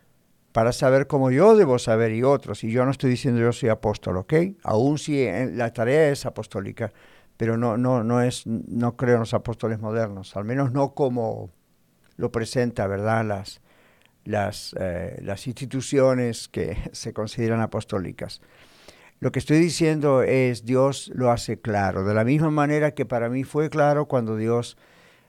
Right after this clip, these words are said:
ah, me trajo de Colorado Springs a vivir a Denver para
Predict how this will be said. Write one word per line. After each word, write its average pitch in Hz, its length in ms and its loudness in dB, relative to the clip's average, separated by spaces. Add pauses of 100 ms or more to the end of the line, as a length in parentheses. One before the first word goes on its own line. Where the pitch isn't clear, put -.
(120)
ah, 101 680 -4
me 104 220 -6
trajo 127 360 -2
de 131 100 -2
Colorado 139 340 0
Springs 165 680 -6 (1900)
a 117 160 -2
vivir 117 320 0
a 135 60 2
Denver 127 480 0
para 101 560 0